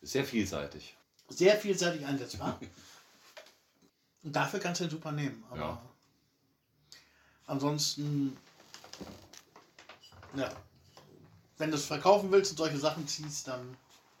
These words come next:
Speaker 2: brauchst du dich auch nicht viel wundern.
Speaker 1: Nee.
Speaker 2: Rakia kannst du prinzipiell aus allem machen, was fermentiert.
Speaker 1: Mhm.
Speaker 2: Also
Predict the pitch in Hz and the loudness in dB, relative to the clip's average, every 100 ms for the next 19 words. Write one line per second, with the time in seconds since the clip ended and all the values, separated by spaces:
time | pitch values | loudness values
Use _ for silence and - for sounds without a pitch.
0 | - - - 160 - 117 107 - - - | -20 -12 -2 -2 -2 -8 -12 -16 -18 -20
1 | - - - - - - - - - - | -20 -20 -20 -16 -16 -16 -20 -20 -20 -20
2 | - - 101 82 73 - - - - - | -10 -6 -6 -6 -10 -12 -14 -18 -20 -4
3 | 160 160 254 240 214 175 170 214 277 233 | -2 4 4 4 0 -2 0 0 -2 -2
4 | 202 180 - - - - 175 208 190 - | 0 0 -2 -6 -2 6 8 8 6 2
5 | 180 160 - 156 143 - 123 101 - - | 0 -6 -2 -2 -2 -6 -10 -12 -14 -14
6 | - _ _ _ 85 78 87 90 - - | -20 _ _ _ -8 -6 -6 -10 -20 -20
7 | - - _ _ _ 151 147 139 147 143 | -20 -20 _ _ _ 2 4 4 4 4
8 | 139 139 135 131 | 6 4 0 -6